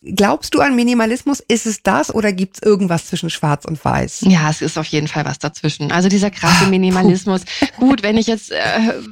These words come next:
Speaker 2: fünfundzwanzig bin, studiere, keine Kinder habe, dann würde ich's eventuell schaffen, Minimalistin zu sein. Aber je mehr Geschichte sich in einem Leben auftürmt, desto mehr Dinge haben wir einfach auch. Und das ist auch okay, ja.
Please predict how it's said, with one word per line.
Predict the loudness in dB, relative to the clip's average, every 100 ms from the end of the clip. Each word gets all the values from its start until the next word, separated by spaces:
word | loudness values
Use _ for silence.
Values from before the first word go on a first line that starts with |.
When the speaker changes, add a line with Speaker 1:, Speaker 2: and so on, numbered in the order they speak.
| -2
Speaker 2:
fünfundzwanzig | 0 0 0 -2 -2 -4
bin, | 0 2 2 0 -2
studiere, | -4 -2 2 2 0 -2
keine | 0 0 0
Kinder | 0 2 2
habe, | 0 0 0 0 -2 -6 _
dann | -4 0 0 0 -2 -4 0
würde | 2 2
ich's | -2 -4
eventuell | -6 -2 -2 -2 -2 -2
schaffen, | -4 -8 -4 0
Minimalistin | 2 2 0 0 -4 -6
zu | -6
sein. | -6 -4 -4
Aber | -4 -2
je | -2 0
mehr | 0 0 -2
Geschichte | -2 -4 -4 -4 -4
sich | -4 -4
in | -4
einem | -2 0
Leben | 0 0 0 -2 -4 -8 _ _
auftürmt, | 0 0 0 -6 0 2 4 2 -2
desto | -2 2
mehr | 2 2
Dinge | 2 2 2
haben | 0 -2
wir | -4
einfach | -6 -8 -6
auch. | -4 -2
Und | 0
das | 0
ist | -2
auch | -6
okay, | -6 -4 -4 -2
ja. | -2 -4